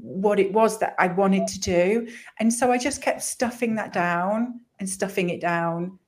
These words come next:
And it would keep popping up again. And I would stuff it down like we do. We just ignore that nagging voice that says something's not right here.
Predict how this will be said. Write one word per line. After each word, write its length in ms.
And 160
it 120
would 160
keep 240
popping 280
up 200
again. 420
And 120
I 80
would 140
stuff 420
it 100
down 440
like 180
we 100
do. 240
We 80
just 240
ignore 400
that 260
nagging 640
voice 340
that 160
says 340
something's 500
not 220
right 300
here. 600